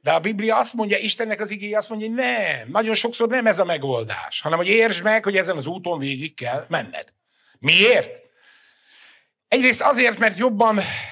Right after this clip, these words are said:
hozzászoksz az Istenhez. Ezen a, ez-, ezekben a helyzetekben felettébb nem enged az Úr kísért-, kísérteni. Mondjad a szomszédnak, bárki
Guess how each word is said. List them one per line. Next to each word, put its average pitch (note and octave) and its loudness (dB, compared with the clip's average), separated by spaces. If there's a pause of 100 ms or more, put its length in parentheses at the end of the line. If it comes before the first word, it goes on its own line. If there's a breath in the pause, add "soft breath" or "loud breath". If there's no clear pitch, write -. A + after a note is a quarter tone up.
(140 loud breath)
hozzászoksz G3 2
az D3 2
Istenhez. - -4 (140)
Ezen E3 2
a, E3 4
ez-, F3 2
ezekben F3+ 0
a E3+ 4
helyzetekben F#3 2
felettébb F3+ 0
nem G3+ 2
enged C3+ 2
az B2 -2
Úr A2+ 0
kísért-, - -4 (100)
kísérteni. - -4 (340 loud breath)
Mondjad D#3+ 0
a - 2
szomszédnak, C#3 0
bárki C#3+ 0